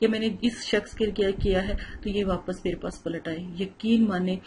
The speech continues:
ग्यारह दिन भी नहीं होंगे, ठीक है? अगर जितनी आपकी ताकत, वजीफे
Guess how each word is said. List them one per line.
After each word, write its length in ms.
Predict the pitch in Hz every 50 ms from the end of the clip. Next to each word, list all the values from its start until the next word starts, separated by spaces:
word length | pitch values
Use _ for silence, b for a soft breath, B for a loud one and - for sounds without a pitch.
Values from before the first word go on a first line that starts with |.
| B B B B -
ग्यारह 240 | - 226 226 226 233
दिन 200 | 226 208 220 214
भी 120 | 208 220
नहीं 120 | 202 208 208
होंगे, 380 | 196 196 180 175 - 175 180 - - - - - - - - - - - -
ठीक 220 | - 240 226 233
है? 180 | 226 208 208 - - - - - - -
अगर 420 | - 202 202 - - 254 254 247 -
जितनी 560 | - - - - - - 277 254 269 269 262 -
आपकी 340 | 208 208 208 - - 247 233
ताकत, 540 | - - - 180 180 185 - 190 190 190
वजीफे 680 | 190 196 190 - - 208 202 - - 233 240 254 - -